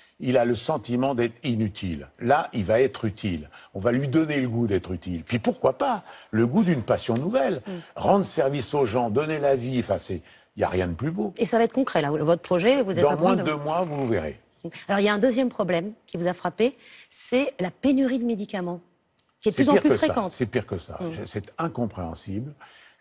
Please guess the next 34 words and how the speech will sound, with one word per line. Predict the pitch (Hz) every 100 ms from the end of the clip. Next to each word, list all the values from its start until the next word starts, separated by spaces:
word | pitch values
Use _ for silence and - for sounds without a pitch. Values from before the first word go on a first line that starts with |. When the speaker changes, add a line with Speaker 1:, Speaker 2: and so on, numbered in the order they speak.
| _
Speaker 1:
Quatre-vingt-dix | - 190 - 123 120 117
pour | 101 -
cent | - 113 98
de | 85
nos | 87
médicaments | 92 147 131 113 113 104 110 147 -
viennent | 95 95 107 85 -
ou | 180
de | 151
Chine | 135 - 175 180 -
ou | 143
d'Inde. | 110 85 71 - _ _ _ _ -
Est-ce | 160 -
que | 123
nos | 95 92
responsables | 143 185 - 131 123 - 165 -
sont | -
conscients | 95 - 165 - 196 190
de | 107
ça ? | - - 123 - _ _ _ _ _ _
Parce | 135 -
que | 160
s'il | - 269
y | 143
a |
des | 104 104 98
fois, | 92 143 175 185
effectivement, | - 104 113 117 160
des |
médicaments | 113 107 98 120 165
qui | 165 123
sont | 110 160 151
en | 120
pénurie. | 110 107 101 95 82